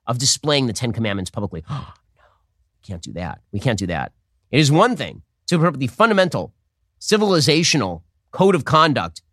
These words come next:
on classroom walls in the Ten Commandments. Can't do that. What we must have, however, is Black Lives Matter flags and Pride Progress flags. Because, again, the state religion of the United States is America is systemically racist,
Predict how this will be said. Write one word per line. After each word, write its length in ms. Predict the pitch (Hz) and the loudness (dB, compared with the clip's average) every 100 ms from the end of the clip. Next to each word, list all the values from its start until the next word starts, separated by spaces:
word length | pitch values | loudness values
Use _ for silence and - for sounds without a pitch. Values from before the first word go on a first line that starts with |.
| _ 147 | _ 2
on 160 | 170 | 2
classroom 380 | 175 160 - 135 | 2 0 0 2
walls 320 | 135 110 95 | 2 2 -2
in 80 | 113 | -6
the 40 | |
Ten 160 | 110 127 | -4 -4
Commandments. 440 | 110 113 101 73 | -2 -2 -2 -6
Can't 240 | - 175 151 | -2 0 2
do 80 | 131 | 0
that. 260 | 110 69 - _ _ _ _ - | 0 -2 -14 _ _ _ _ 0
What 120 | 165 | 4
we 80 | 175 | 6
must 220 | 240 - | 4 2
have, 160 | 165 | -2
however, 240 | 147 135 127 | 0 -2 -2
is 120 | 117 | -2
Black 280 | 147 147 - _ _ _ | 0 0 -2 _ _ _
Lives 300 | 147 143 123 | 0 0 2
Matter 240 | 143 147 131 | 0 2 0
flags 320 | 147 131 123 | -2 -2 -2
and 240 | 160 160 | -2 0
Pride 220 | 156 135 | 0 0
Progress 340 | 123 113 95 95 | 0 -4 -4 -10
flags. 340 | 92 58 - _ _ _ _ - | -12 -14 -18 _ _ _ _ -2
Because, 140 | 160 | 2
again, 180 | 247 135 | 4 2
the 60 | - | 0
state 180 | 202 | -2
religion 300 | 175 175 175 | 0 0 0
of 80 | 156 | 0
the 60 | 151 | 2
United 280 | 143 143 135 | 0 0 0
States 260 | 240 151 | 0 0
is 200 | 131 139 | -2 0
America 320 | 139 156 175 | 2 2 2
is 100 | 165 | -2
systemically 420 | 143 180 165 151 127 | -2 0 0 0 0
racist, 440 | 147 165 233 | 0 0 -4